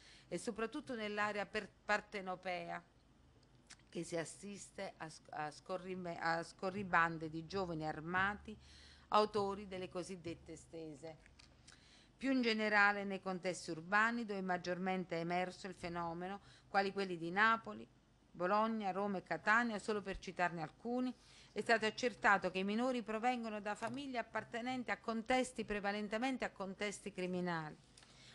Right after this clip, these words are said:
ovvero contrassegnate dalla presenza al proprio interno di gravi situazioni di abuso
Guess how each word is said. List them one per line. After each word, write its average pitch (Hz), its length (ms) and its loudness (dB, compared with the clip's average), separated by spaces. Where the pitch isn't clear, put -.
ovvero 214 420 4
contrassegnate 196 960 2
dalla 175 220 4
presenza 202 600 -2
al 185 80 -8
proprio 175 300 -8
interno 208 680 -4
di 190 180 -2
gravi 208 360 10
situazioni 175 680 -4
di 170 100 -4
abuso 254 680 -4